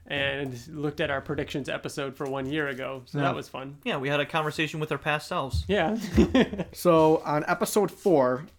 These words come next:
Speaker 2: of the Oblivion Song podcast, um, we talked about a lot of stuff. Uh, I'm just gonna kinda go over it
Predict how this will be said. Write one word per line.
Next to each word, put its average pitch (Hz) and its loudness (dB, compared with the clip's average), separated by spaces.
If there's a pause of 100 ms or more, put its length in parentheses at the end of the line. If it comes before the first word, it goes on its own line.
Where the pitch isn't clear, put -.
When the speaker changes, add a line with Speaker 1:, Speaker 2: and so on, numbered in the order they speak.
(120)
Speaker 2:
of 135 2
the 147 2 (540)
Oblivion 135 2
Song 123 -2
podcast, 123 -2 (480)
um, 135 2 (240)
we 131 -2
talked 135 2
about 131 2
a 123 0
lot 131 4
of 127 -4
stuff. 131 2
Uh, 127 0
I'm 147 -2
just 143 -6
gonna 143 0
kinda 139 -2
go 131 2
over 127 0
it 165 0